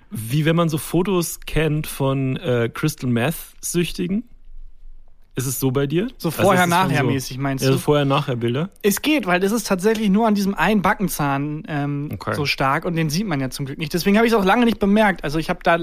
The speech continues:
Speaker 2: vor, ich weiß nicht, welche Folge das war, wo wir drüber gespr-, gesprochen haben, da mal nachgeguckt und gemerkt, oh, es geht zurück. Naja, wird schon passen. Und jetzt nochmal und es ist halt, es hat sich ordentlich, also es ist
Speaker 1: Benutzt du denn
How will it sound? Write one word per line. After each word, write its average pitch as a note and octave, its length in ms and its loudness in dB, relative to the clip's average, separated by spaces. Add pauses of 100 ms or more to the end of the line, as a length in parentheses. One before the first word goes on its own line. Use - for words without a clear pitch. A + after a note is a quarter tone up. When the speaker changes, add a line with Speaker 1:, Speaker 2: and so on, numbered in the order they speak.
(140)
Speaker 2:
vor, E3+ 540 0
ich - 120 -14
weiß F3 180 2
nicht, D#3 120 -4
welche D#3 160 -2
Folge E3+ 300 0
das C#3 180 -4
war, C#3 140 -2
wo C3+ 60 -10
wir C#3 60 -6
drüber C#3 200 -4
gespr-, C#3 340 -6
gesprochen D#3 460 -2
haben, A#2+ 200 0 (240)
da F#3 160 6
mal C4+ 160 4
nachgeguckt B3+ 520 -2
und G#3+ 80 0
gemerkt, G#3+ 260 2
oh, G#3+ 100 4
es D#3+ 120 -2
geht - 180 -6
zurück. F3+ 460 0
Naja, D3+ 560 0
wird D#3 100 -4
schon C#3+ 160 -6
passen. D3 360 -4
Und - 260 -12
jetzt E3 200 -2
nochmal D3 400 2
und F#3+ 100 4
es F#3 100 2
ist - 80 -2
halt, D3+ 220 0
es C#3+ 140 -6
hat F#3+ 140 2
sich D3 240 -4
ordentlich, D3+ 560 2
also C3 400 -2 (500)
es B3 240 4
ist A3 140 2
Speaker 1:
Benutzt F3+ 260 4
du E3+ 40 -2
denn B2+ 280 0